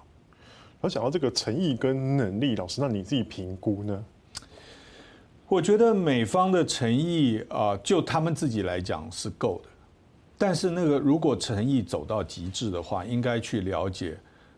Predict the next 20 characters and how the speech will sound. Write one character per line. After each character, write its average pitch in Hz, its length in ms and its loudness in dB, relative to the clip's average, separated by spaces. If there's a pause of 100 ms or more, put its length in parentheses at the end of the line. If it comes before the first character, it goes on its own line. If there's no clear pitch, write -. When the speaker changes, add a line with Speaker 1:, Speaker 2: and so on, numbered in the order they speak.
Speaker 2:
海 104 240 -4
岛、 123 320 0
大 151 220 0
型 101 260 -4
海 92 220 -6
岛 90 160 -4
防 73 220 -8
卫 98 100 -6
作 90 220 -8
战， 92 200 -12 (200)
美 90 200 -8
国 101 160 -6
自 98 160 -6
己 90 140 -6
的 78 100 -10
经 98 280 -6
验 95 180 -6
有 - 180 -14
多 80 160 -12
少？ - 320 -14